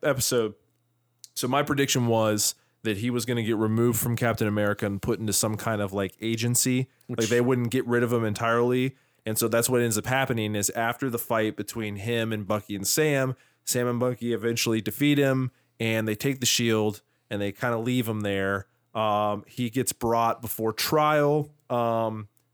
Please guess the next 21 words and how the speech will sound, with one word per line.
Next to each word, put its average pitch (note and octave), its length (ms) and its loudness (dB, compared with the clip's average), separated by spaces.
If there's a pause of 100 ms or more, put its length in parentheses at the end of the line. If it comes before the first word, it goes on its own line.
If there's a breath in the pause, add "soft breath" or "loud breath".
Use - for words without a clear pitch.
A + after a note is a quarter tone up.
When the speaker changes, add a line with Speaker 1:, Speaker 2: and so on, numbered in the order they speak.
(120)
Speaker 1:
for A2+ 80 -6
the, A#2 380 -4
with A#2 300 -2
the A#2 80 -2
U A2+ 160 2
S G#2 120 2
government, C3 560 0
and A2 360 -8
the G#2 340 -12
same A#2+ 340 -2
senator C3 640 2
that A2 220 -2
made C#3 340 2
him A#2+ 260 -2
Captain A2 360 -4
America A#2+ 560 -2 (320 soft breath)
took B2 180 2
it A2 60 0
away A2 220 2
from E2 260 -6
him. - 160 -14